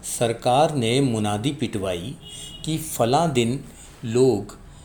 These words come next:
किसी भी दूसरे आदमी पर एक गोली चला सकेंगे। समाज के शुद्धिकरण के लिए पूरे ग-, बारह घंटे की छूट रहेगी।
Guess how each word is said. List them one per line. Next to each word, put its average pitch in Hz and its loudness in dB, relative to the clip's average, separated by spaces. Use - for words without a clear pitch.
किसी 175 -2
भी 147 -4
दूसरे 123 -4
आदमी 113 -2
पर 143 -2
एक 135 -2
गोली 107 0
चला 101 -4
सकेंगे। 87 -12
समाज 147 0
के 165 0
शुद्धिकरण 120 0
के 104 -2
लिए 92 -4
पूरे 175 4
ग-, 120 -2
बारह 127 4
घंटे 151 2
की 143 -2
छूट 113 -2
रहेगी। 95 -6